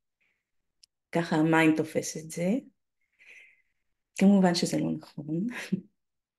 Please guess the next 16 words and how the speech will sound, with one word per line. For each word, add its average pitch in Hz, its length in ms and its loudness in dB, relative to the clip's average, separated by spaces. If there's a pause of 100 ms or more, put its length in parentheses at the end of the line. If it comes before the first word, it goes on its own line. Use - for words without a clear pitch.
(1200)
כי 180 220 4
המיינד 190 680 4
רואה 170 580 2 (840)
בצורה 170 840 -2 (200)
קיום, 190 680 2 (1040)
ובחוסר 180 680 0
צורה 160 380 -2 (100)
איום. 170 400 0 (400)
כלומר, 156 340 -4
אם, 160 180 -2 (1160)
אם 175 200 0
אין 285 280 6
תוכן, 277 480 2
אם 151 120 2
אין 240 160 6
צורה, 226 680 4